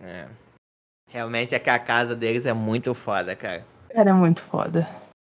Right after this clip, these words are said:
Speaker 2: E a irmã acaba in-, a irmã da Isaac acaba indo junto, né? Porque o, os pais não confiam <laughs> na menina. Sozinha na casa com o,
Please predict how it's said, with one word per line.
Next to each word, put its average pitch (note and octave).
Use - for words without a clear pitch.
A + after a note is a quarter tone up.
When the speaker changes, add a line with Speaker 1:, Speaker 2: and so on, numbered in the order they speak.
Speaker 2:
E G#3+
a A#3+
irmã C#4+
acaba D#4+
in-, G#4
a A3
irmã G#3+
da A3
Isaac G3+
acaba G3+
indo G3+
junto, C#4+
né? A#3
Porque -
o, F3+
os G3+
pais F#3
não G3
confiam F#3+
<laughs> -
na F3
menina. F3+
Sozinha G#3
na G3
casa F#3
com G3
o, E3+